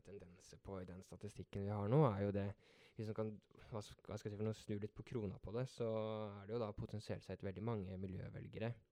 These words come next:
som, eh, kanskje også stemmer miljøpolitikk fordi de potensielt sett ikke bærer kostnadene av politikken, eller at de lettere også kan tilpasse seg ny politikk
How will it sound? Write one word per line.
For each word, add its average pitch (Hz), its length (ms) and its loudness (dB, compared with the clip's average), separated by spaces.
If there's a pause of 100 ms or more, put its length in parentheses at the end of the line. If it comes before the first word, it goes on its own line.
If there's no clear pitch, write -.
(840)
som, 101 460 0
eh, 98 420 -4
kanskje 101 240 -6
også 95 160 -10
stemmer 104 480 2
miljøpolitikk 92 680 -2
fordi 92 200 -4
de 87 80 -6
potensielt 90 580 -6
sett - 240 -8
ikke - 160 -8
bærer - 640 -10
kostnadene - 800 -12
av 85 200 -10
politikken, 139 720 -4
eller 95 300 -6
at - 100 -10
de 95 140 -2 (720)
lettere 104 320 2
også - 140 -6
kan 90 140 -4
tilpasse - 600 -8
seg 90 200 -6
ny 90 160 -4
politikk - 580 -8